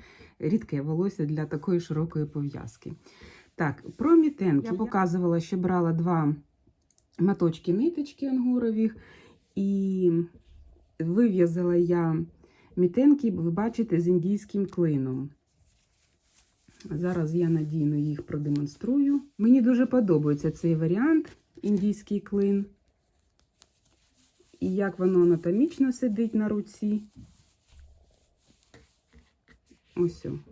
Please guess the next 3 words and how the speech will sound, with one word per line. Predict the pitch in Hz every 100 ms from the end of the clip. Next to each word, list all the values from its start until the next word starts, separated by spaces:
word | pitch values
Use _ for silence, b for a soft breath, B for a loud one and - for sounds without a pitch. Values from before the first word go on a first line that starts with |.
| -
отак | 180 175 165
виглядають. | 175 170 160 156 151 196 208 190 - - - _ - - _ _ _ _ _ - 78 - - _ _ _ - _
Вчора | - 226 196 180 175